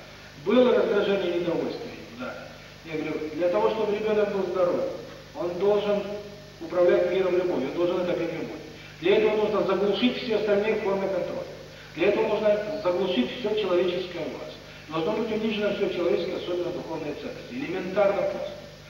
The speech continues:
Вас спасали, вашего ребенка спасали. Вы этого не понимаете. Вы, говорю, меня понимаете?» Она говорит: «Понимаю». Я говорю: «Вот идите и думайте». А ситуация какая?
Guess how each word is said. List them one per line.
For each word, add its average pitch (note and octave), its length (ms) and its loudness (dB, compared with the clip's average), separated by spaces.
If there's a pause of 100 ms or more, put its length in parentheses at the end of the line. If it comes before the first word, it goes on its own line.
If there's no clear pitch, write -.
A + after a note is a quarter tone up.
(220)
Вас G3 260 8 (140)
спасали, G#3 560 4
вашего F3+ 320 4
ребенка - 340 2
спасали. A#2+ 400 -8
Вы G#3+ 140 2
этого G3 180 2
не E3+ 100 0
понимаете. - 440 -8 (800)
Вы, F3 100 0
говорю, A3+ 200 2
меня A3+ 200 4
понимаете?» G#3+ 720 0 (240)
Она D3 80 -16
говорит: D3 220 -8
«Понимаю». D#3 580 -8
Я C3+ 80 -10
говорю: D#3+ 200 -6
«Вот G#3 180 0
идите G3+ 260 -4
и F3 80 -2
думайте». - 480 -8 (960)
А D3 360 0
ситуация G#3 440 2
какая? - 360 -2